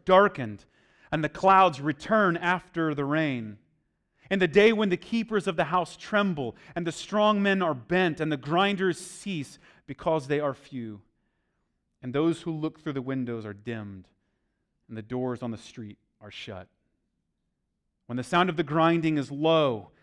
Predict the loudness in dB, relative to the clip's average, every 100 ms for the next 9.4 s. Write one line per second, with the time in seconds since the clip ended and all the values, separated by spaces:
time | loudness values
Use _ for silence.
0 | -10 -2 2 4 6 6 4 2 4 2
1 | 0 -6 0 2 2 0 -4 0 4 4
2 | 2 -2 -8 _ _ _ 6 8 8 4
3 | 2 4 6 6 2 0 -6 -20 _ _
4 | _ -4 -4 -6 -4 0 2 0 -2 -4
5 | -4 -2 0 0 -4 -8 -8 -10 -16 _
6 | _ _ _ _ _ _ _ _ _ _
7 | _ _ _ _ -2 2 4 2 2 4
8 | 4 4 2 0 -6 -2 -2 -2 2 6
9 | 6 6 2 -4